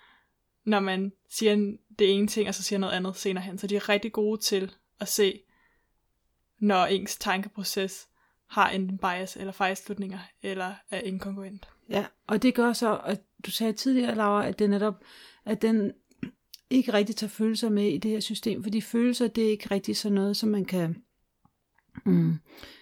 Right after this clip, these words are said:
Speaker 2: det er ikke clean data. Øh, og det vil sige, at de tager følelserne ud af systemet,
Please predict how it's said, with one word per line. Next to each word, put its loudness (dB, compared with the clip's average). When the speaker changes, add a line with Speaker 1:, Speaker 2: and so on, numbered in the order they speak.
Speaker 2:
det 10
er 10
ikke 4
clean 6
data. 4
Øh, 6
og 2
det 6
vil 6
sige, 0
at -4
de -6
tager -2
følelserne 4
ud 4
af 2
systemet, 0